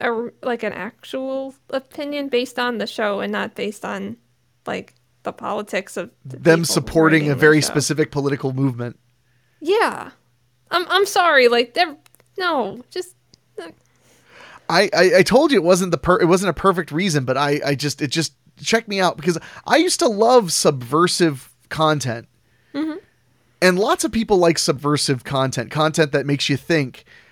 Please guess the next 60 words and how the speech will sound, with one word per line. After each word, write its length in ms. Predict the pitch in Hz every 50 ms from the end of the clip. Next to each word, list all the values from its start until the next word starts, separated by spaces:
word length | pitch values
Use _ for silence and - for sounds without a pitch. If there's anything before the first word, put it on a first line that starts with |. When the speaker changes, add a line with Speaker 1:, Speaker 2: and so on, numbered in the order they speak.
| _ -
Speaker 2:
but 100 | - 180
not 260 | 175 196 247 294 285 254
when 120 | 269 262
it 60 | 254 180
just 280 | 220 202 139 120 120
beats 320 | - 151 165 175 - - 208
you 140 | 190 156
over 220 | 143 147 131 135 127
the 100 | 139 117
head. 320 | 104 156 110 117 117 - - - - - _ _ _ _ _ _
<laughs> 460 | _ _ - - - - _ _ -
That's, 240 | 160 175 190 180 -
that's 340 | 180 185 185 196 214 - 226
why 320 | 226 202 190 185 180 170
I've 120 | 165 147
just, 260 | 147 165 147 - - -
I've 140 | 151 143
become 220 | 135 139 160 151 131
burnt 200 | 143 139 131 127
out 200 | 120 117 117 113
on 180 | 113 120 123 123
it. 100 | - - _ _ _ _ _ _ -
Speaker 1:
Okay, 360 | 370 415 415 - 480 403 403 392
but 200 | 370 392 339 370
you 120 | 440 453
haven't 360 | - 415 370 370 415 403 370 370
seen 280 | - - 453 427 403 381
it, 160 | - - -
so 140 | - 359 330
you 160 | 330 349 349
don't 280 | 403 415 415 359 311 320
know 420 | 339 349 381 370 339 294 269 254
if 180 | 294 370 - -
it 140 | 381 381 -
does 340 | 339 381 392 392 359 - - - -
<laughs> 0 |
or 100 | - -
Speaker 2:
I 200 | 302 175 180 202
Speaker 1:
not. 80 | 233 262
Speaker 2:
understand 420 | 294 359 349 - - 285 285 285
what 100 | 285 240
you're 100 | 262 262
saying, 420 | 214 - 254 240 220 185 165 147 147
but 100 | 190 196
I, 160 | 214 233 - -
but 140 | 185 214
all 180 | 185 208 240 302
I'm 80 | 320 311
saying 200 | - 254 226 220
is 80 | 202 160
they 120 | 190 185
showed 340 | - - - 220 220 240 180
their 140 | 214 202 170
hand 340 | 165 190 196 196 196 180
so 200 | - - 190 175 165
heavily 440 | - 151 156 156 165 165 156 147 139
that 140 | 143 143
it's 140 | 143 135 - 139
making 380 | 147 151 139 - 156 147 147
me 280 | 147 147 143 135 139